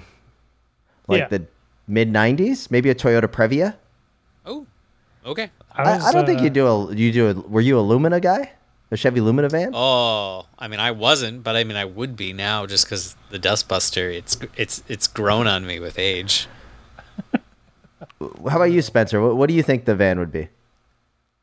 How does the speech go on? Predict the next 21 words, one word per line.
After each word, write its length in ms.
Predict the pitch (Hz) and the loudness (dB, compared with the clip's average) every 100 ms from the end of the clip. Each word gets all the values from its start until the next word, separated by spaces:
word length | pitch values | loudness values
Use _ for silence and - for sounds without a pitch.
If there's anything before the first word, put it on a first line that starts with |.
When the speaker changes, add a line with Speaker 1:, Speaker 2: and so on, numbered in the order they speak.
| _ _ | _ _
Speaker 2:
Uh, 340 | 175 175 175 156 | 2 4 2 2
I 160 | 170 | 2
don't 220 | 185 190 165 | 4 2 2
think 160 | 170 | 2
it 40 | 156 | 2
would 120 | 147 | 2
be 140 | 143 | 2
a 60 | 131 | 0
van. 320 | 131 135 139 | 0 0 0
I 60 | 131 | 0
think 220 | 143 135 | 0 -2
it's, 240 | 131 - | -4 -2
uh, 360 | 139 135 131 139 | 0 2 2 -2
whatever 520 | 143 147 143 131 135 | 0 2 2 2 0
station 440 | - - 147 151 | 0 0 2 2
wagon 340 | 143 135 127 131 | 0 2 0 0
was 260 | 127 - | -2 -4
handed 320 | - 143 127 120 | -4 -4 -2 -2
down 300 | 131 127 127 | 0 0 -2
from 220 | - 131 | -4 -2
Mom. 380 | 131 131 127 | 0 0 -2